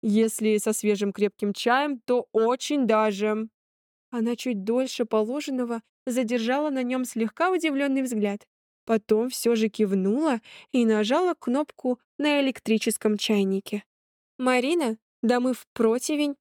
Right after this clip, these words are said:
который теперь блестел ярче любого зеркала в этом доме, с очевидной неохотой отложила его сушиться,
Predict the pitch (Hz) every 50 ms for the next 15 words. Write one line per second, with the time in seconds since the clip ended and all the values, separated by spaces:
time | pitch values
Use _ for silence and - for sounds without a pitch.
0 | _ _ - 269 254 - - 247 247 254 247 - - 262 - - 226 208 202 190
1 | 214 220 214 - - 233 226 226 220 202 220 247 240 240 220 - - 226 214 220
2 | 208 214 233 226 214 220 202 - 247 240 226 - - 214 214 202 214 208 - 202
3 | 202 202 190 202 233 311 339 294 240 214 - _ _ _ _ _ - - 311 294
4 | - - 330 339 392 403 359 359 339 302 285 277 269 254 247 - 262 294 339 320
5 | - 285 277 254 - - - - - 247 - 262 247 240 233 214 208 233 262 302
6 | 302 269 262 262 262 262 - - 277 254 - - 220 208 - - - 202 196